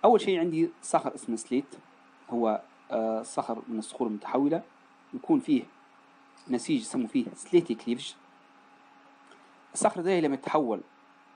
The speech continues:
يتعرض لحرارة وضغط، حيتحول إلى صخر اسمه فيلايت، من ثم إلى شيست، ثم نايس، ثم ميجماتايت، اللي هو آخر حاجة في، آه، درجات التحول.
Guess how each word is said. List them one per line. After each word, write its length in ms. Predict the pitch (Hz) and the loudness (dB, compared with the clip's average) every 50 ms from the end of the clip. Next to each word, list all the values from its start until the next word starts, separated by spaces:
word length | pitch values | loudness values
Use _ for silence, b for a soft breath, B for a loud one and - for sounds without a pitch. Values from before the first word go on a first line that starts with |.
| _ - - - | _ -20 -20 -6
يتعرض 220 | - - 123 123 110 | 0 2 2 2 2
لحرارة 240 | 107 113 120 120 107 | 2 2 4 4 4
وضغط، 280 | 101 110 127 143 156 - - - - - - - | 2 0 0 -2 -2 -6 -8 -20 -20 -20 -18 -12
حيتحول 480 | - - 113 - - 135 135 127 113 - - | -8 -8 -6 0 2 2 4 2 2 -2 -2
إلى 140 | 113 113 123 | -2 -2 -2
صخر 260 | - - 135 - - - | -2 -2 -4 -4 -6 -8
اسمه 260 | - - - 107 98 - - - - | -8 -8 -4 -4 -4 -4 -6 -12 -14
فيلايت، 460 | - - 110 107 107 120 139 135 - - - - _ _ _ _ _ _ _ _ _ _ _ _ _ _ - - _ _ _ _ - | -6 -2 2 4 4 4 4 2 -6 -18 -20 -20 _ _ _ _ _ _ _ _ _ _ _ _ _ _ -20 -20 _ _ _ _ -4
من 80 | 120 120 | -2 2
ثم 340 | - 175 165 139 117 101 - - - - - _ _ - - - | 2 4 4 4 4 2 0 -2 -8 -20 -20 _ _ -12 -4 -2
إلى 160 | 127 113 104 | 0 0 0
شيست، 540 | - - - - 147 143 - - - - - - - _ _ - _ _ _ _ _ - - - _ _ _ - _ _ _ - - | -2 -4 -4 -2 -2 -2 -4 -8 -16 -20 -20 -20 -20 _ _ -20 _ _ _ _ _ -20 -20 -20 _ _ _ -20 _ _ _ -6 -2
ثم 200 | 156 151 131 123 | 0 2 4 4
نايس، 580 | 120 120 120 123 127 131 127 - - - - - _ _ _ - _ _ _ _ - - | 4 6 6 4 4 4 0 -4 -8 -14 -16 -20 _ _ _ -20 _ _ _ _ -4 0
ثم 300 | 131 127 120 120 120 123 - - - | 2 4 4 4 4 4 2 -2 -6
ميجماتايت، 480 | 120 113 120 113 104 - 95 82 80 - - - _ | -6 -4 -2 -2 -2 -2 -4 -6 -8 -10 -16 -20 _
اللي 100 | - - 110 | -12 -8 -4
هو 240 | 120 123 123 - - - - - _ _ _ - 131 | -2 0 0 0 -2 -6 -18 -20 _ _ _ 2 2
آخر 200 | 127 - 113 104 | 2 2 0 -6
حاجة 280 | - - 123 117 120 | -4 -4 -4 -4 -4
في، 260 | 107 - 104 110 107 - _ _ _ _ - | -6 -6 -4 -4 -4 -6 _ _ _ _ -4
آه، 280 | 98 101 101 95 95 90 | -2 -2 0 -2 -2 -4
درجات 300 | 101 110 104 104 117 117 | -4 -4 -4 -4 -4 -8
التحول. 420 | - - - - 92 82 78 71 | -10 -10 -6 -6 -6 -6 -6 -10